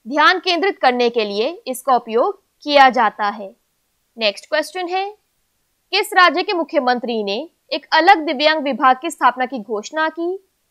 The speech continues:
करेक्ट आंसर है महाराष्ट्र। डिटेल्स देख लो। तो महाराष्ट्र के मुख्यमंत्री एकनाथ शिंदे ने घोषणा की है कि राज्य अलग-अलग विकलांग व्यक्तियों के कल्याण के लिए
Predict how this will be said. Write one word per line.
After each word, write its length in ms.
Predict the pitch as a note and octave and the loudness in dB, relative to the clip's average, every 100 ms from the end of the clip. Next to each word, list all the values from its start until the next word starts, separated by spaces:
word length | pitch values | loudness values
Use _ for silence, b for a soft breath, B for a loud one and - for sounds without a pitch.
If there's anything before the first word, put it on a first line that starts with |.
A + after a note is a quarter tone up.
| _ - | _ 0
करेक्ट 380 | C#4+ E4 D#4+ | 2 2 0
आंसर 360 | E4+ D#4+ D4+ E4 | -2 -2 -4 -6
है 260 | D#4+ F4 F#4 _ - | -4 -6 -8 _ -6
महाराष्ट्र। 720 | C4+ D4 A3 F#3 - - - _ _ _ _ _ _ - | -2 2 2 0 -4 -18 -20 _ _ _ _ _ _ -16
डिटेल्स 520 | A3 A#3 A#3+ A#3 A#3 B3 | -14 -4 0 0 -2 -6
देख 240 | A3+ A#3 | -6 -6
लो। 360 | D#4+ G4+ A#4 _ _ _ _ _ _ - | -8 -8 -10 _ _ _ _ _ _ 0
तो 100 | D#4+ | 2
महाराष्ट्र 540 | D#4 D4+ D4+ D4+ F4 | 4 6 6 4 2
के 100 | G4+ | -4
मुख्यमंत्री 580 | F4+ D4 E4+ E4 D#4+ F#4 | -2 -2 -2 -2 -2 -2
एकनाथ 440 | - C#4+ D4 E4+ | 0 0 2 0
शिंदे 320 | E4+ D4+ C4+ C4 | 0 -2 2 2
ने 100 | A#3+ | 2
घोषणा 460 | C4 G#3+ - D#4 | -2 -6 -4 -4
की 240 | D#4+ E4 E4 | -4 -4 -4
है 280 | E4+ F4+ F#4+ _ _ - | -4 -4 -10 _ _ -8
कि 100 | E4 | 0
राज्य 340 | D#4+ D#4 D4 | 4 4 2
अलग-अलग 540 | G4+ C#4+ D4+ D#4+ F#4+ D4+ | 4 6 6 4 2 2
विकलांग 400 | D4 C#4 C#4 B3+ | -2 2 2 2
व्यक्तियों 360 | A#3 A#3 C#4 | -2 -2 -4
के 80 | E4 | -4
कल्याण 420 | D4+ A#3+ B3 A#3+ | -2 0 0 0
के 160 | - G#3+ | -2 -6
लिए 360 | G3 G3+ D#4 | -4 -4 -6